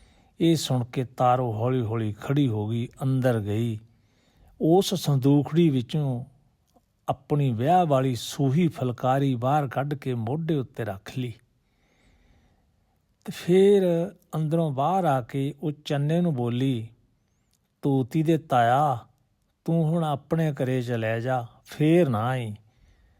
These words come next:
ਤੋਤੀ ਦਾ ਬਾਪੂ ਸੀ ਤਾਂ ਸਭ ਕੁਛ ਸੀ,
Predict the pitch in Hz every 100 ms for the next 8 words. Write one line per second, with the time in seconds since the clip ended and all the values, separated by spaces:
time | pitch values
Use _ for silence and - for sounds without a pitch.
0 | _ _ _ 151 156 151 196 190 180 143
1 | 131 - 170 156 165 160 156 143 - 165
2 | 156 139 139 120 - 135 120